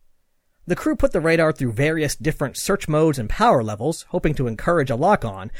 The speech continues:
but for almost an hour it had no luck. In the end, this was more of an annoyance than a serious problem, just leading to a tweak of the later rendezvous profile, but it would surely lead to a lengthy investigation for the team responsible for the antenna.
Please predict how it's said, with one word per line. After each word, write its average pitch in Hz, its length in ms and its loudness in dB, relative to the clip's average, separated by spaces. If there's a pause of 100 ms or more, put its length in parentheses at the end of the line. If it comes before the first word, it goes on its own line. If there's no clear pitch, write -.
(220)
but 160 260 2
for 147 160 -2
almost 277 260 4
an 131 180 -4
hour 139 380 0
it 151 100 -6
had 143 220 0
no 127 180 0
luck. 143 440 -2 (920)
In 240 100 2
the 220 140 8
end, 180 320 4
this 214 180 -4
was 233 120 -2
more 202 200 6
of 175 80 6
an 165 80 4
annoyance 139 560 0
than 120 100 -6
a 110 60 -6
serious 135 460 0
problem, 123 480 -2 (140)
just - 240 -4
leading 170 280 4
to - 140 -2
a 160 60 0
tweak - 360 0
of 131 100 0
the 120 80 -4
later 127 300 0
rendezvous 123 460 -2
profile, - 560 -10 (320)
but 117 180 -2
it 180 80 -2
would 160 140 4
surely 226 460 6
lead 151 240 2
to 131 120 -2
a 104 60 -6
lengthy 165 340 -2
investigation 151 760 2
for 120 100 -6
the 113 80 -8
team 151 300 -4
responsible 123 560 -2
for 120 100 -10
the 107 140 -8
antenna. 107 440 -2